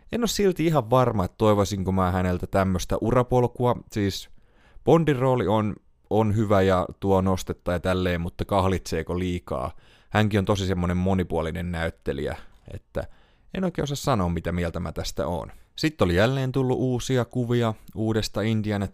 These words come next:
Jones vitosesta, ja nyt varmistui se, että ketä tää Phoebe Waller-Bridge näyttelee,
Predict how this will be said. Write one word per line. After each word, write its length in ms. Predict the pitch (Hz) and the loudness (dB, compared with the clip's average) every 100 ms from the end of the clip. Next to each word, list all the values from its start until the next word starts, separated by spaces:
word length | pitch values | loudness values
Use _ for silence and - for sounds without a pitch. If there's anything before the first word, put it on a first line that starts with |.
| - | -4
Jones 320 | 104 95 98 | -2 -4 -2
vitosesta, 680 | 110 104 95 98 - - 95 - - - - | -2 0 -2 -2 -6 -4 -4 -4 -20 -20 -8
ja 140 | 90 90 | 0 2
nyt 320 | 92 80 95 | 2 0 0
varmistui 600 | 120 123 117 104 - 110 | 0 2 0 0 -2 -4
se, 240 | - 110 | 0 0
että 360 | 87 92 - - - | 0 -2 -4 -10 -2
ketä 300 | 98 - 95 | -2 0 -4
tää 360 | - 90 87 85 - | -2 -2 -2 -4 -10
Phoebe 420 | - 101 90 90 85 | -2 -2 0 -2 -2
Waller-Bridge 880 | 90 92 87 92 - 101 95 - | -2 0 -4 -6 -4 -2 -4 -6
näyttelee, 760 | 92 90 87 - 87 85 82 | -2 -2 -2 -6 -6 -4 -4